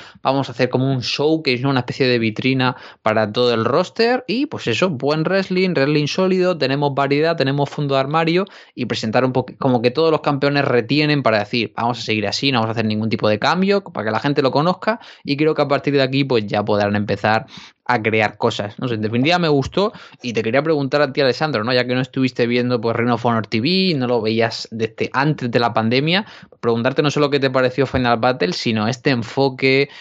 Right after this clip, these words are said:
eh, más deportivo, no sé si te darías cuenta en las promos pre-match, este tipo de entrevista con la luz baja, los focos, y otro punto que yo creo que también es bastante positivo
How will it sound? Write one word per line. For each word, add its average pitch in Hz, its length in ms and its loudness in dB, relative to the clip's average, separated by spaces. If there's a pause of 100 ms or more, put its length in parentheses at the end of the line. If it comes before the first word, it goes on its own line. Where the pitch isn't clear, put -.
(120)
eh, 113 140 2
más 127 180 2
deportivo, 160 800 2
no 147 80 -2
sé 135 140 -6
si - 80 -10
te - 120 -2
darías 120 260 2
cuenta 131 240 0
en 123 60 2
las 113 100 0
promos 127 260 0
pre-match, 131 440 -2
este 127 180 0
tipo 127 260 0
de 120 60 0
entrevista 139 880 -2
con 123 80 0
la 113 80 0
luz 117 200 0
baja, 131 600 2
los 117 200 2
focos, 147 540 0 (300)
y 123 100 0
otro 139 220 0
punto 143 320 0
que 113 100 0
yo 117 100 2
creo 127 200 2
que 123 100 2
también 110 480 2
es 117 100 -4
bastante 107 300 0
positivo 120 580 0